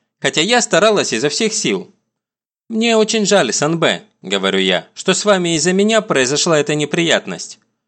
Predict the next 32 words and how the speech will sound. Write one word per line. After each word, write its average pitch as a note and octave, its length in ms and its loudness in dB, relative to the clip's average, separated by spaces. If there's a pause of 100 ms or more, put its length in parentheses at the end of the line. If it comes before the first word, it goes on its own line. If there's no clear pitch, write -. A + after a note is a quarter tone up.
(160)
Выпейте A#3+ 460 -2
со A#2+ 160 -2
мной. G2+ 360 -4 (480)
Или A3 300 0
вы G#3+ 160 2
теперь G#3 320 -2
меня G3+ 260 2
ненавидите G3 640 0
и A2+ 140 -4
не F#3+ 140 2
будете F#3+ 360 0
со - 140 0
мной F#3+ 180 2
разговаривать?» D#3 800 0 (1120)
На A2+ 140 -2
секунду F3 460 0
за G#2+ 120 0
столом F3 380 0
устанавливается A2 880 0
нехорошая G#2+ 580 0
пауза. F2+ 520 -4 (840)
Вздохнув, C#3+ 600 -2 (160)
Юне F#3 300 0
берёт D3 320 2
свою G#2 300 4
рюмку C3 440 -2 (220)
и E3+ 140 0
переставляет F3+ 680 2
её D#3+ 280 0
ближе G2 340 -2
ко G2+ 140 -2
мне. F#2 320 -4